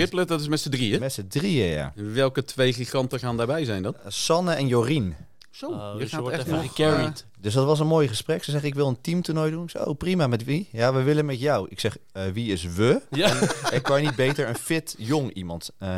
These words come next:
Speaker 1: Ja.
Speaker 2: uitkiezen.
Speaker 3: Maar dat was niet.
Speaker 2: Maar niet dus. Dus, eh, ja, ik ben weer in de gym bezig.
Speaker 3: Ja,
Speaker 2: Om zelf
Speaker 1: je
Speaker 2: een beetje
Speaker 1: moet,
Speaker 2: te
Speaker 1: wa-,
Speaker 2: trainen.
Speaker 1: wanneer is dat?
Speaker 2: Eh, volgens mij één week voor de Open.
Speaker 3: Ja, dus dat is top. Dat past perfect, man, in
Speaker 2: Ja.
Speaker 3: de
Speaker 1: Ja, dan ben je
Speaker 3: voorbereiding.
Speaker 1: daarna op, eh,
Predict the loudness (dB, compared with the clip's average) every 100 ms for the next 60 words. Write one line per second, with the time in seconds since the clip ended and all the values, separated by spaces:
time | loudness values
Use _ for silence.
0 | -2 -4 -4 -6 -10 -14 -14 -20 -20 -20
1 | -20 -20 -12 -2 0 2 0 -4 0 0
2 | 0 0 2 2 4 4 4 2 0 0
3 | 2 0 0 0 -2 0 -2 -2 -4 -12
4 | -18 -10 -4 0 0 2 2 2 0 2
5 | 0 0 2 2 0 -4 -4 -4 -4 -2
6 | -2 -4 -14 -20 -20 -20 -20 -20 -20 -20
7 | -6 0 2 2 0 0 0 0 -2 0
8 | 0 2 0 2 2 2 2 -2 -10 -14
9 | -20 -20 -20 -20 -12 -8 -8 -6 -8 -10
10 | -12 -14 -10 -10 -10 -8 -8 -4 -4 -2
11 | -2 -2 -2 0 -2 -2 -2 -4 -2 -4
12 | -6 -10 -8 -8 -8 -10 -12